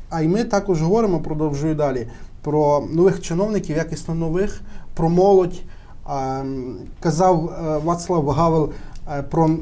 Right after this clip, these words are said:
про молодь, котра прийде до влади, про нових: краще, е, п'ять років помилок стосовно молоді, аніж п'ятдесят років саботажу стосовно десь, так би мовити, такого старшого ци-,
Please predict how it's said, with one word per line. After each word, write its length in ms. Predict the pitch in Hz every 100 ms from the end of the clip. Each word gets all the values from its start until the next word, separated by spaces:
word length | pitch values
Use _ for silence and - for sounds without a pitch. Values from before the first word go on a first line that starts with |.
| - -
про 160 | 165
молодь, 560 | 165 - 185 190 170 -
котра 320 | 151 175 156
прийде 340 | 156 160 160
до 140 | 147 156
влади, 320 | 170 208 180
про 160 | 160 156
нових: 320 | 170 190 -
краще, 580 | - 175 170 - 170 143 - - - - -
е, 320 | 156 143 135 131 110
п'ять 260 | 180 180 175
років 300 | 175 - 156
помилок 480 | 165 170 233 - - - - - - - -
стосовно 460 | - 156 - 160 156
молоді, 380 | 147 139 135 147
аніж 200 | 180 170
п'ятдесят 460 | 165 156 151 165
років 260 | 170 170 -
саботажу 640 | - 156 156 151 135 117
стосовно 680 | 117 - 151 - 160 156 147
десь, 240 | 139 143 -
так 160 | 151
би 120 | 151
мовити, 320 | 156 151 139 139
такого 300 | - 151 143
старшого 460 | - 156 - 135
ци-, 180 | 131